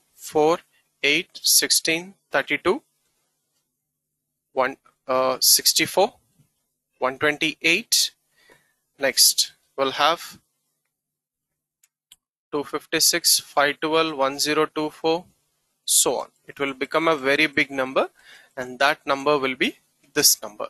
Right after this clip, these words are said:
one zero seven three seven four one four one eight two one. So this is how we are supposed to work with bitwise operator, right shift with zero fill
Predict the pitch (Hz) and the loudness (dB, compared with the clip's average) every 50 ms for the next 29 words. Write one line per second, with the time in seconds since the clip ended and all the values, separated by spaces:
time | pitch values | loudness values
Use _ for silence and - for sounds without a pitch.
0 | - _ - 131 131 139 139 135 135 147 143 147 143 - - 139 131 135 139 127 | -12 _ -2 0 0 0 2 0 0 2 2 4 4 4 2 2 0 -2 -4 -2
1 | - 139 139 131 - - 135 131 139 139 - - - 190 - - _ _ _ _ | -2 0 2 2 2 2 2 0 0 -2 -4 -2 -2 -2 -2 -2 _ _ _ _
2 | _ _ _ _ _ _ _ _ _ _ _ _ _ _ _ _ _ _ _ _ | _ _ _ _ _ _ _ _ _ _ _ _ _ _ _ _ _ _ _ _
3 | _ - 127 131 139 131 - - 170 214 - - _ _ _ - 131 135 139 156 | _ 0 0 0 0 -4 -2 2 2 2 2 -2 _ _ _ 0 0 0 0 0
4 | 156 - - 156 185 254 - - - - - _ _ - - 156 - - - - | -4 -2 0 0 0 0 0 -2 -2 -2 -8 _ _ 0 0 0 0 -10 -20 -20
5 | _ _ _ _ _ _ _ _ _ _ _ _ _ _ _ _ - - 143 - | _ _ _ _ _ _ _ _ _ _ _ _ _ _ _ _ -12 -12 -12 -4
6 | _ 151 147 - 196 190 180 - - - 175 247 277 220 160 147 147 139 - - | _ 0 2 2 2 4 2 2 2 2 2 2 2 0 2 2 2 2 2 0
7 | 143 135 - 156 156 147 - - 160 139 135 139 139 - - - 190 285 - - | 0 0 -2 -2 0 0 0 -2 -2 0 2 0 0 0 0 -2 -2 -2 -2 -8
8 | - _ _ _ _ _ _ _ _ _ _ _ _ _ _ _ _ _ _ _ | -20 _ _ _ _ _ _ _ _ _ _ _ _ _ _ _ _ _ _ _
9 | _ _ _ _ _ _ _ _ _ _ _ _ _ 147 147 - - - 165 165 | _ _ _ _ _ _ _ _ _ _ _ _ _ -4 -4 -2 -2 0 2 2
10 | 170 170 - - - _ 147 139 123 - 135 131 131 127 - 175 277 - - - | 2 2 0 0 0 _ 0 0 0 0 -2 -2 -2 0 0 -2 -2 -2 -10 -20
11 | - - _ _ _ _ _ _ _ _ _ _ _ _ _ _ _ - - 131 | -20 -20 _ _ _ _ _ _ _ _ _ _ _ _ _ _ _ -10 -2 0
12 | 139 151 170 - - - - - 220 - - - - - - _ _ _ _ _ | 2 2 2 0 -2 -2 0 0 -2 -2 -4 -12 -14 -14 -14 _ _ _ _ _
13 | 135 165 262 - _ - - _ _ _ - - - - - 151 151 151 156 156 | 0 0 0 0 _ -14 -20 _ _ _ -2 2 2 2 2 2 0 0 -2 -2
14 | - - - - 131 | -2 -4 -6 -6 -6